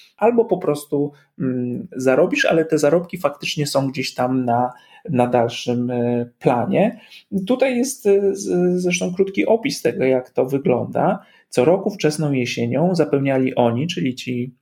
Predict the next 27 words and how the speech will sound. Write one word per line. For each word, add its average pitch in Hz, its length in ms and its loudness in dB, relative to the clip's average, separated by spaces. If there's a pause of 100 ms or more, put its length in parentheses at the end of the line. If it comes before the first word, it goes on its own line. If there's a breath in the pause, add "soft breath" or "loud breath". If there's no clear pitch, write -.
(180)
e, 123 640 -8
work 131 240 0
camperzy, 131 640 -2 (240 soft breath)
postoje 196 400 0
dla 147 140 2
przyczep 147 460 -2
wokół 147 240 0
Fernley. 135 640 0 (220 soft breath)
To 170 160 2
jest 165 400 -2
jeden 143 420 2
z, 143 200 -6
e, 131 680 0
magazynów 131 560 0
Amazona. 120 680 -4 (420 loud breath)
Linda 196 340 4
jeszcze 175 340 2
o 139 40 0
tym 135 240 -4
nie 123 100 0
wiedziała, 147 360 2
ale 139 140 4
wkrótce 147 360 -4
miała 123 220 0
do 120 100 0
nich 120 180 -2
dołączyć. - 720 -6